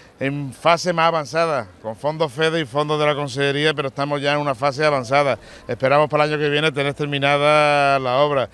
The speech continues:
Eh, el siguiente fase será equipamiento y las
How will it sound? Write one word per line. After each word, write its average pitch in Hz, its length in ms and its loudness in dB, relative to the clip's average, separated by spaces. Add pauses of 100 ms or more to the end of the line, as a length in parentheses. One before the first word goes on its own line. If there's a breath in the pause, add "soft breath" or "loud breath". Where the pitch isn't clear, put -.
(420 loud breath)
Eh, 123 460 6
el 131 60 -4
siguiente 147 520 0
fase 156 320 -2
será 147 320 0
equipamiento 139 800 -4 (420 soft breath)
y 123 140 -4
las 131 240 0